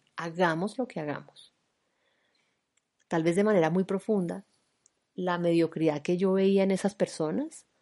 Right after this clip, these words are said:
reflejaba la mía en términos de no estar siendo la más alta versión de mí misma. Sí, era competente, gran modeladora financiera y era una fiera jalando los proyectos para cumplir los tiempos.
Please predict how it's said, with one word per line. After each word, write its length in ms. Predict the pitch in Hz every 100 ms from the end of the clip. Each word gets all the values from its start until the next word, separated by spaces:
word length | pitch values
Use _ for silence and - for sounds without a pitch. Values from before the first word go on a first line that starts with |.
| _
reflejaba 640 | - 175 160 147 143 127 151
la 180 | 190
mía 280 | 185 160 147
en 100 | 143
términos 460 | 147 170 175 190 185
de 80 | 180
no 80 |
estar 260 | 147 - 139
siendo 320 | - 156 160
la 100 | 180
más 300 | 165 139 -
alta 240 | 143 143 165
versión 400 | 170 - 147 143
de 60 |
mí 160 | 147 160
misma. 500 | 151 160 139 - - _ _ - _ _ _ _
Sí, 400 | - 165 143 - _
era 240 | 147 -
competente, 800 | - 165 165 - 156 165 147 143
gran 240 | 131 143 139
modeladora 480 | 147 160 156 139
financiera 720 | 139 170 151 127 - 170 160 139
y 80 | 139
era 120 | 147
una 160 | 160
fiera 380 | 160 - 226 185
jalando 440 | 170 170 143 143 143
los 160 | 160
proyectos 540 | - 160 147 143 147 139
para 220 | 160 156
cumplir 380 | 156 147 143 135
los 200 | 139 -
tiempos. 500 | 147 - - -